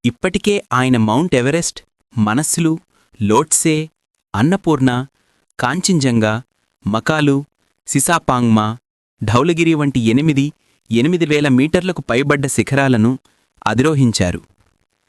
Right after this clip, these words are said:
తాజాగా మౌంట్ చో ఒయు పైకెగిసి ప్రపంచంలోని అత్యంత ఎత్తైన తొమ్మిది పర్వతాలను అధిరోహించిన తొలి భారతీయుడిగా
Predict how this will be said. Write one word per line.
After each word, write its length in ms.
తాజాగా 520
మౌంట్ 440
చో 160
ఒయు 240
పైకెగిసి 580
ప్రపంచంలోని 680
అత్యంత 400
ఎత్తైన 480
తొమ్మిది 300
పర్వతాలను 580
అధిరోహించిన 640
తొలి 180
భారతీయుడిగా 760